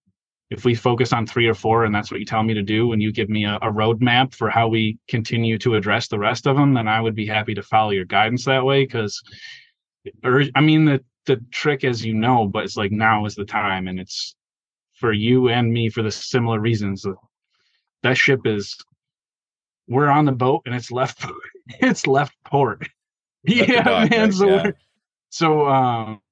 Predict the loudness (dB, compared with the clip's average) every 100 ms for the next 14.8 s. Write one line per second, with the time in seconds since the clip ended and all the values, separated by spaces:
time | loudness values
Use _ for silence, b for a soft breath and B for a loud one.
0 | -12 -10 -10 _ _ -2 2 4 2 0
1 | -2 -4 -4 -6 -4 -2 -2 -2 -2 -6
2 | -6 -2 -2 -2 -6 -12 _ _ -6 -4
3 | -4 -4 -4 -4 -8 -4 -4 -4 -4 -4
4 | -4 -6 -10 -2 2 4 2 -2 -2 0
5 | 0 0 0 0 -2 -4 -4 -10 _ -6
6 | -2 -2 0 -2 -2 -2 0 0 -2 0
7 | 2 4 2 -2 -10 -10 -6 -4 -2 -2
8 | -4 -6 -8 -10 -2 2 4 2 0 -6
9 | _ _ _ -8 -8 _ -20 -2 0 0
10 | -2 -2 0 0 0 -2 -2 -2 0 0
11 | 0 0 0 -2 0 0 0 -2 -6 -6
12 | 0 0 0 0 0 0 0 -2 0 0
13 | 2 0 2 2 -2 -4 -2 0 0 -2
14 | -2 -2 -2 -2 -4 -4 -4 -6